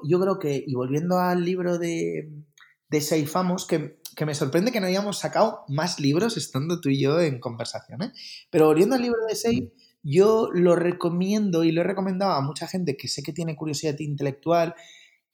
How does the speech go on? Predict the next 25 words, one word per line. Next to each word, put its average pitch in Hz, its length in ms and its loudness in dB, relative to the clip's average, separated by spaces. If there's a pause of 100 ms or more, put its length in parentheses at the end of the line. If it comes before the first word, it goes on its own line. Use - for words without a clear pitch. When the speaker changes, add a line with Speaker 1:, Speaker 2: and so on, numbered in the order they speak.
Speaker 1:
eh, 156 280 6
que - 80 2
además 143 380 2
él 180 100 4
fue - 220 0
súper 151 300 2
amable 147 380 2
porque 131 220 -4
hasta 127 200 -6
me 127 100 -2
incluyó 127 480 0
en 151 200 -2
la... 127 380 0 (600)
Le 127 120 2
ayudé 127 240 4
a 170 40 8
editarlo 180 380 4
en 165 80 2
castellano 165 460 0
y 165 80 -2
me 147 140 -2
incluyó 131 320 0
en 147 80 2
los 160 160 0
agradecimientos. 151 960 -2